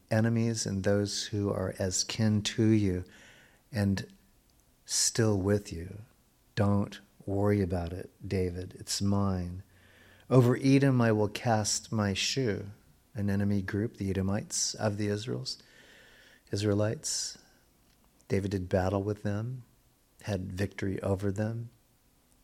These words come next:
And God's basically saying in this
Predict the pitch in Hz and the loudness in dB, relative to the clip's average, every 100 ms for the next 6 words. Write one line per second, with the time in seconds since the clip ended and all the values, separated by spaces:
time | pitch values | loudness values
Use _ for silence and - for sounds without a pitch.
0 | _ _ _ 107 101 104 101 92 104 98 | _ _ _ -4 2 4 4 2 0 2
1 | - 104 104 92 - 101 98 95 95 110 | -2 -2 -2 -2 0 0 0 -2 0 2
2 | 117 104 95 92 - | 4 2 0 -2 -6